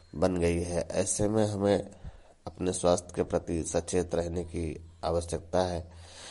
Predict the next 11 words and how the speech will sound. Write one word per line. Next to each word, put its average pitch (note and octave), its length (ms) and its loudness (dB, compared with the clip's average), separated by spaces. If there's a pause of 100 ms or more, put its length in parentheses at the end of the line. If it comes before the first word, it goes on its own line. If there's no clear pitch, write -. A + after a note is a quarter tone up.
(280)
जिससे F#2 360 -2
कि G2+ 240 -2
हम F#2+ 380 0
जो F2+ 200 4
है F#2 280 2 (1200)
स्वस्थ - 360 0
रह F2+ 140 0
सकें, - 720 -4
सचेत F2 520 -2
रहें, F2 340 -2 (1500)
क्योंकि A#2 680 2